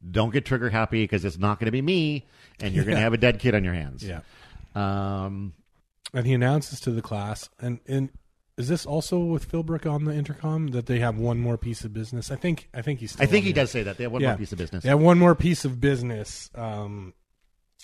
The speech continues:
Speaker 2: to take care of
Speaker 1: Yeah.
Speaker 2: before he can let everyone go,
Speaker 1: Yeah.
Speaker 2: right? On their, on their journey of getting it on for the
Speaker 1: Yes.
Speaker 2: day, right?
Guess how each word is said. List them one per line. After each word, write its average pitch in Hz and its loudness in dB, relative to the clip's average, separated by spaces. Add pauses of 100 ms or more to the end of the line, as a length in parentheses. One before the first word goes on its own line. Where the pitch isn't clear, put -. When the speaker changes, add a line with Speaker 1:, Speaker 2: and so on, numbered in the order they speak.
(120)
Speaker 2:
to - -16
take 143 -4
care 104 -10
of 87 -18
Speaker 1:
Yeah. 120 -2
Speaker 2:
before 110 -4
he 107 -8
can 104 -8
let 101 -6
everyone 98 -4
go, 90 -8
Speaker 1:
Yeah. 87 -6
Speaker 2:
right? 95 -6
On 101 -2
their, 101 -4 (280)
on 117 2
their 131 6
journey 139 4
of 117 0
getting 120 -2
it 110 -4
on 104 -4
for 113 -6
the 98 -8
Speaker 1:
Yes. 92 -8
Speaker 2:
day, 90 -8
right? 90 -14